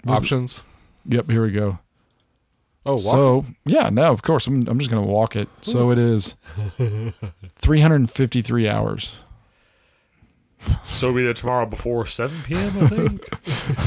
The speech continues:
Speaker 1: Three hundred fifty-three hours.
Speaker 2: That's
Speaker 1: Why
Speaker 2: fine.
Speaker 1: does this even, why does it even let you do that? Nine hundred seventy-two mile walk, three hundred fifty-three hours.
Speaker 3: Jeez.
Speaker 1: So,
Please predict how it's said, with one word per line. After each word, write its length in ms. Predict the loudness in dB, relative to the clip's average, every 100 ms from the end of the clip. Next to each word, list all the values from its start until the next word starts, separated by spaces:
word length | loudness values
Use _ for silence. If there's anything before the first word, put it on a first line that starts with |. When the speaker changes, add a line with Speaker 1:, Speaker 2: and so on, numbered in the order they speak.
| 0 0
Speaker 1:
Three 160 | 0 0
hundred 340 | 0 0 0
fifty-three 640 | -2 -2 -2 -6 -4 -6 -6 -8
hours. 380 | -10 _ -20 -20 -18 -8 -6
Speaker 2:
That's 120 | 0
Speaker 1:
Why 60 | 4
Speaker 2:
fine. 160 | 6 8
Speaker 1:
does 80 |
this 160 | 6 4
even, 280 | 2 2 2
why 140 | 2
does 120 | 2 4
it 80 |
even 220 | 2 2 2
let 160 | 2
you 100 | 0
do 220 | 0 0
that? 260 | 0 -2 -6 _ -20 -20 -20 -20 _ -2
Nine 320 | 2 4 6
hundred 320 | 4 4 2
seventy-two 480 | 2 2 2 2 0
mile 280 | 2 2 2
walk, 460 | 2 2 0 -4 -12 _ _ _ -16 -8
three 160 | -2 2
hundred 260 | 2 0
fifty-three 600 | 0 -4 -2 -4 -2 -2
hours. 460 | -2 -2 -4 -6 -12 -20
Speaker 3:
Jeez. 680 | -20 -16 -14 -14 -16 -20 _ _
Speaker 1:
So, 520 | -6 -2 0 0 -2